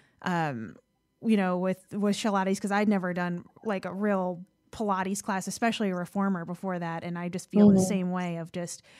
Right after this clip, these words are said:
Speaker 1: it may be the most diverse form of exercise class that I've actually ever taken, with
Speaker 2: Yeah.
Speaker 1: having people that are, you know, seniors to people that are, you know, in their twenties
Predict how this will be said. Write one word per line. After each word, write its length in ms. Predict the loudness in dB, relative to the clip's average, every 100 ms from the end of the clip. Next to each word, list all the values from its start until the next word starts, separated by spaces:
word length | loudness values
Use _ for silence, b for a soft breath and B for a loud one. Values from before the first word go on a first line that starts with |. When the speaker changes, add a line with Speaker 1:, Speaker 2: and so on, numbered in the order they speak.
| b b b
Speaker 1:
it 180 | 4 8
may 380 | 8 8 6 4
be 240 | 4 2
the 120 | 4
most 540 | 2 4 2 0 -6 -16 _ -16 -2
diverse 760 | 2 4 2 0 0 -2 -4 -10 _ _ _ _
form 400 | -2 2 4 4
of 120 | 2
exercise 580 | -4 -2 -2 0 0 -2
class 380 | -2 0 0 -2
that 280 | -4 -6 -4
I've 200 | -2 -2
actually 560 | -6 -6 -4 -4 -6 -4
ever 240 | 0 0
taken, 520 | 2 0 0 -2 -4 0
with 360 | 2 2 0 6
Speaker 2:
Yeah. 260 | 8 10 6
Speaker 1:
having 340 | 4 4 2
people 440 | 0 -2 0 0
that 260 | 0 -2 -4
are, 300 | -6 -6 -8 b b b b b b
you 80 | -2
know, 140 | -2
seniors 840 | -4 4 8 8 6 2 0 -2 -10 _
to 540 | 0 4 4 4 2 0
people 420 | 0 2 2 2
that 360 | 2 0 0 -2
are, 520 | -4 -4 -4 -6 -8 -2
you 100 | 0
know, 220 | 0 -4
in 220 | 2 4
their 300 | 6 4 0
twenties 760 | -4 0 2 2 2 0 0 -4